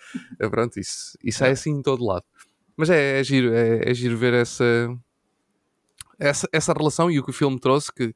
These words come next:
Speaker 1: lá está, como eu disse, o filme pode, pode dar aqui dois sentidos, co-, esse que tu estás a dizer, que é o sentido positivo, né? Que é aquele sentido de, sim, o jogador pode se tornar, e às vezes nós ouvimos aquelas coisas dos pais, e o joga-, mas depois também tem o outro lado negativo, que é,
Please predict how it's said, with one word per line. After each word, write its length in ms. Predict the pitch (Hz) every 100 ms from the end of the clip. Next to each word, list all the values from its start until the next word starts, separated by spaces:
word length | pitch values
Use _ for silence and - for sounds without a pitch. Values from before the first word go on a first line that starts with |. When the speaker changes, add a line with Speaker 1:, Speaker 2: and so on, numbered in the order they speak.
| - _ _ _
Speaker 1:
lá 100 | 123
está, 180 | 120 123
como 180 | 135 135
eu 60 |
disse, 240 | 120 117 135
o 40 |
filme 240 | - 170
pode, 220 | 156 156 135 _
pode 200 | - 151
dar 160 | 147 147
aqui 260 | 143 147 147
dois 240 | 160 156
sentidos, 480 | 165 151 151 143 -
co-, 340 | - - - _ _
esse 200 | 123 135
que 80 | -
tu 60 | 156
estás 260 | 147 131
a 60 | 139
dizer, 340 | 117 135 170 - _ _
que 60 | -
é 40 |
o 20 | 127
sentido 320 | 143 131 123
positivo, 480 | - 127 123 143 147
né? 160 | 117
Que 120 | 113 110
é 20 |
aquele 160 | 123
sentido 360 | 110 117 - 107
de, 200 | 98 107 - - -
sim, 280 | - 139 120
o 40 |
jogador 360 | 101 117 127 123
pode 240 | 117 104
se 60 | -
tornar, 280 | 107 117 127
e 80 |
às 140 | 110 104
vezes 220 | 117 107
nós 180 | 110 110
ouvimos 320 | 104 117 110
aquelas 300 | 110 104 101
coisas 260 | 120 110 101
dos 160 | 107
pais, 300 | - 107 104
e 60 | 95
o 20 |
joga-, 240 | 98 107 - - _
mas 120 | 143
depois 160 | - 170
também 180 | 175 175
tem 80 | 175
o 40 |
outro 260 | 170 180 151
lado 280 | 151 151 131
negativo, 420 | 123 120 135 120 -
que 80 | 120
é, 180 | 110